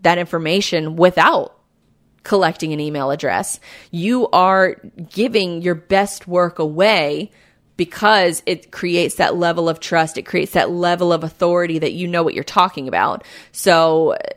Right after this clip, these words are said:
similar to how I have mentioned the strategies that I used on LinkedIn and networking on that platform for the past year and a half, but really heavily over the last seven or eight months,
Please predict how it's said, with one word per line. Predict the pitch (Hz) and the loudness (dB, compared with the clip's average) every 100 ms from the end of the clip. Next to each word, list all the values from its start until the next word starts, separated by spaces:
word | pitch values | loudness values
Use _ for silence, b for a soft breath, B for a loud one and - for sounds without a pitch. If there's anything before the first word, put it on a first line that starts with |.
| - _ _ | -16 _ _
similar | - 196 180 180 | -2 0 2 0
to | 180 180 | 2 -2
how | 175 170 160 165 170 - | 0 0 2 2 2 0
I | 165 170 | 0 0
have | 170 | -4
mentioned | 170 170 165 170 170 156 | -6 -6 -4 -4 -2 -2
the | 165 | -2
strategies | 165 180 165 160 165 160 | 0 0 0 0 -4 -2
that | 165 | -2
I | |
used | 165 165 160 | -2 -4 -4
on | 160 | -4
LinkedIn | 156 151 156 190 196 | -4 -6 0 0 2
and | 170 165 | -2 -2
networking | 165 185 170 160 | -2 -4 -6 -8
on | 156 | -2
that | 170 - | -2 0
platform | 170 143 180 170 165 | 0 -2 -4 -8 -8
for | 156 160 160 160 156 - _ - 175 - _ _ | -4 0 0 0 -4 -8 _ -18 -18 -18 _ _
the | 180 | 0
past | 220 220 | 2 2
year | 208 | -4
and | 185 | -4
a | |
half, | 196 185 | -2 0
but | 175 | -2
really | 165 185 262 233 180 | -4 -4 2 4 2
heavily | 180 226 208 160 156 - B B | 2 2 2 -2 -4 -10 B B
over | - 190 | 0 2
the | 170 | 4
last | 160 156 - | 2 2 2
seven | 180 165 | 0 0
or | |
eight | 147 131 | -2 -2
months, | 170 262 202 - - | 0 2 2 -4 -14